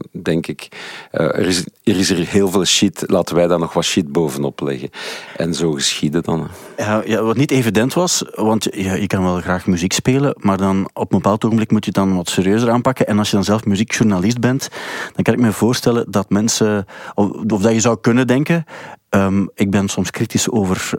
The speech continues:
Speaker 2: eh, andere mensen hun werk, gaan ze dan dubbel zo kritisch zijn als ik zelf iets maak? Heb je daar ooit over nagedacht?
Speaker 1: Ja, maar het ding was dat, eh, niemand kritischer voor mijn eigen muziek was dan ik zelf.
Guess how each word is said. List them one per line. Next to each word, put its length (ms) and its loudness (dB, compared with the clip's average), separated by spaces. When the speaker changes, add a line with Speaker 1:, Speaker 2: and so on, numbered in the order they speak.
Speaker 2:
eh, 380 0
andere 300 0
mensen 300 2
hun 100 2
werk, 240 -2
gaan 280 2
ze 60 2
dan 180 2
dubbel 320 2
zo 120 0
kritisch 360 -2
zijn 220 2
als 240 -2
ik 120 0
zelf 260 0
iets 160 0
maak? 240 0
Heb 120 0
je 60 2
daar 140 2
ooit 160 0
over 160 -2
nagedacht? 640 -4
Speaker 1:
Ja, 420 2
maar 180 0
het 120 0
ding 180 2
was 220 0
dat, 240 0
eh, 100 0
niemand 420 0
kritischer 540 -2
voor 140 0
mijn 160 2
eigen 220 0
muziek 320 -2
was 160 0
dan 140 0
ik 120 -4
zelf. 440 0